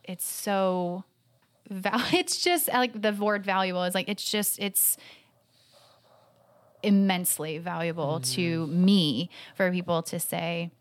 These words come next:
Speaker 1: "Okay, well, what's God trying to teach us <laughs>
Speaker 2: Yeah.
Speaker 1: in our frustration? What's God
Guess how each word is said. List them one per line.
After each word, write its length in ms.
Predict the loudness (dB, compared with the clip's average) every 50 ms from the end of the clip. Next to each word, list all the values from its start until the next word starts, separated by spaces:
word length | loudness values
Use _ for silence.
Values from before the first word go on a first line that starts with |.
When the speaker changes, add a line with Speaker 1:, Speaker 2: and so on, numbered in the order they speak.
| -20 _ _ _ _ _ _ _ _ -2 0
Speaker 1:
"Okay, 240 | 0 2 2 2 4
well, 160 | 4 4 4
what's 200 | 2 2 0 -2
God 220 | -4 -4 -4 -4 -2
trying 240 | -2 -2 0 0 0
to 80 | 0
teach 260 | 0 0 -2 0 0
us 160 | 0 -2 -2 -4 -6 0 0
<laughs> 280 | 0 2 2 0 0 2
Speaker 2:
Yeah. 240 | 0 0 0 0 -2 -4 -6 -4 -2
Speaker 1:
in 100 | 0 2 2
our 120 | 2 2
frustration? 760 | 2 0 -2 -2 -2 -2 0 0 0 0 0 -2 -4 -2 -2
What's 220 | -2 -2 -2 -2
God 340 | -2 -2 -2 0 0 -2 -4